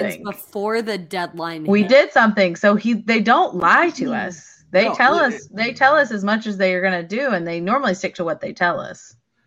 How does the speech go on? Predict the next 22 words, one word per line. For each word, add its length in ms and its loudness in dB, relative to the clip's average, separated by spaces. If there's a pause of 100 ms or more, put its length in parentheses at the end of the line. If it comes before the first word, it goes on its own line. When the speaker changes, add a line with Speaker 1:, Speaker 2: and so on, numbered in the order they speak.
(140)
Speaker 3:
it, 240 -10
well, 180 -8
here, 320 -8
and 220 -10
here's 300 -10
the 80 -12
thing 340 -12
too, 480 -6 (460)
is 140 -6
the 100 -6
fact 340 -10
there 80 -8
was 300 -8
two 340 -8
prospects 680 -6
that 80 -10
were 180 -8
never 680 -10
gonna 240 -12
see 180 -14
the 100 -10
Hurricanes 760 -10